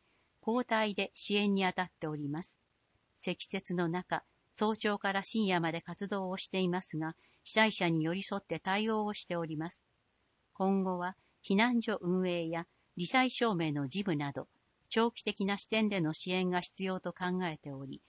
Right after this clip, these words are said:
支援調整を行ってまいります。自然の脅威を痛感するとともに、災害はいつ、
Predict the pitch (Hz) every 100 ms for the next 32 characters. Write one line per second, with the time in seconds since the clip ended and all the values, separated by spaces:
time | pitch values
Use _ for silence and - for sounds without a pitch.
0 | _ _ _ - 208 208 208 202 180 -
1 | 151 143 180 180 190 - 165 165 160 151
2 | 151 180 - _ _ _ _ _ _ _
3 | _ _ - 202 190 220 208 214 - 202
4 | 170 151 156 202 208 208 208 - 185 185
5 | 175 190 180 151 131 175 _ _ _ -
6 | 202 208 196 185 175 175 196 - _ 202
7 | 202 - 147